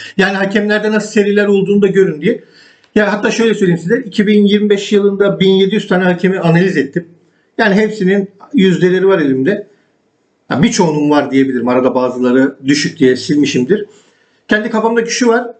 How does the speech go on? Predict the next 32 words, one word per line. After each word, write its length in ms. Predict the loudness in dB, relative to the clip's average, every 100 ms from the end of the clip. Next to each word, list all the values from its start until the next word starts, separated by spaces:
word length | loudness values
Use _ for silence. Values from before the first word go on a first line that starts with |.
| _ -2
Hem 280 | 2 2 2
genelini 420 | 2 2 0 0
alıp 280 | 0 0 0
hem 220 | 0 0
de 420 | 0 0 -4 -12 _ _ _ _ _ _ -12
işte 180 | 0 0
örnek 260 | 0 0
veriyorum 400 | 2 2 2 2
ligde, 480 | 2 0 0 0 0
ülkede, 480 | 0 0 0 -2 -2
kupada 520 | -2 0 0 0 0
örnek 300 | 0 0 -2
veriyorum. 320 | -2 0 0
Avrupa'da 400 | 2 0 0 0
yönettiği 380 | 2 2 2 2
maçlardaki 500 | 2 0 -2 -2 0
yüzdelerini 460 | 2 2 0 0 0
de 40 |
alıp 240 | 0 -2 -4 _
farklı 340 | -6 -6 -4 -6
bir 60 |
şey 200 | 0 2
yapabilirim. 500 | 2 0 0 0 0
Ya 100 | 0
da 40 | 2
ona 240 | 2 4
dair 280 | 4 2 -2 -10 _ _ _
sizlere 300 | 2 2 4
bir 120 | 4
videoda 540 | 2 2 0 -2 -6 -16 0
bilgi 360 | 2 2 2
verebilirim. 600 | 2 2 0 0 0 -4